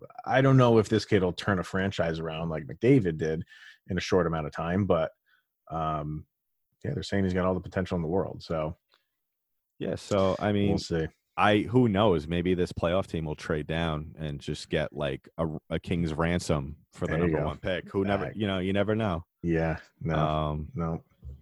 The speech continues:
Speaker 2: but, yeah, this is, uh,
Speaker 1: Interesting, yeah.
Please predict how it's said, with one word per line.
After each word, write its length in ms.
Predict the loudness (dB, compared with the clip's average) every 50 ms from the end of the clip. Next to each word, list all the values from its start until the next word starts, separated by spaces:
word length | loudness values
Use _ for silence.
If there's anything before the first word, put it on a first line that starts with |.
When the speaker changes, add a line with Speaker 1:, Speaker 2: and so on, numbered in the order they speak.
| _ _ _ _ _ _
Speaker 2:
but, 300 | 0 2 2 4 2 0 -2 -6 -12 _ _
yeah, 320 | -2 0 2 4 2 2 0 -2 -8 _ _ _ _
this 200 | -6 -6 -4 -2
is, 260 | 0 0 0 2 2 4
uh, 200 | 6 8 8 8
Speaker 1:
Interesting, 560 | 8 8 6 6 6 6 8 8 8 8 8
yeah. 240 | 8 10 10 8 8